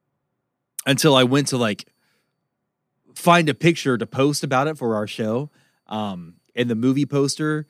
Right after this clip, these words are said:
says, "From the director of American Pie." <laughs> And I thought,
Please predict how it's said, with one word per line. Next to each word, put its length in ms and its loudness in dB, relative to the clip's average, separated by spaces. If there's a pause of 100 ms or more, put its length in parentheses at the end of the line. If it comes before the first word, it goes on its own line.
(160)
says, 300 0
"From 180 -2
the 100 0
director 440 -4
of 80 -2
American 480 -4
Pie." 460 -10 (140)
<laughs> 160 -20
And 120 -12 (460)
I 60 -4
thought, 360 -4